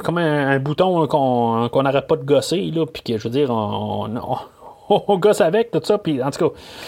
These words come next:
je veux pas être trop dégueulasse, là, mais c'est comme, c'est un peu la même affaire, lui aussi, je veux dire, il lâche pas ces, ces, ces autres choses qu'il répare. Mais ça doit faire genre deux ans, là, de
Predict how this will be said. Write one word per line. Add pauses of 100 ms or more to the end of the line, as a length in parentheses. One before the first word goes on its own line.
(120)
je
veux
pas
être
trop
dégueulasse,
là,
mais
c'est
comme,
c'est
un
peu
la
même
affaire,
lui
aussi,
je
veux
dire,
il
lâche
pas
ces,
ces,
ces
autres
choses
qu'il
répare. (440)
Mais
ça
doit
faire
genre
deux
ans,
là,
de